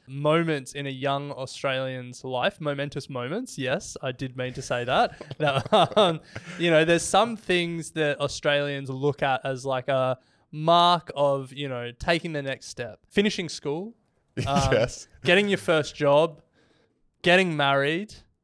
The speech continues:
Speaker 1: having a kid, and no, this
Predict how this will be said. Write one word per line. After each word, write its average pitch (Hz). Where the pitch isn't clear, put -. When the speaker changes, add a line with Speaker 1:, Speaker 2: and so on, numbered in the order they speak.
Speaker 1:
having 175
a 175
kid, 170
and 143
no, 151
this 151